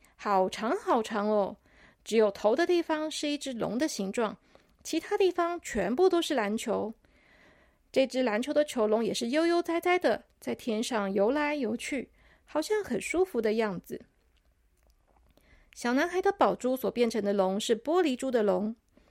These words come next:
玻璃珠的龙特别的漂亮，因为它的身上会折射出各种的颜色。还有其他的囚龙也都很酷，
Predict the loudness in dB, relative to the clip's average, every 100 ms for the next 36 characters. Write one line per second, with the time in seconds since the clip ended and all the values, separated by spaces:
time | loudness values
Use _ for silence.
0 | _ _ _ _ -2 2 2 2 2 2
1 | 4 2 0 2 2 4 0 0 -2 0
2 | -2 -4 -14 _ _ _ _ -4 0 0
3 | 2 0 0 0 2 0 -2 -6 _ -2
4 | -2 0 -2 0 0 0 -2 -4 2 2
5 | 2 -4 -6 -8 -6 0 0 0 _ _
6 | _ _ _ _ _ _ _ _ _ _
7 | _ _ _ -2 2 2 2 -2 -2 2
8 | 0 0 0 2 2 2 2 2 2 -4
9 | 0 2 2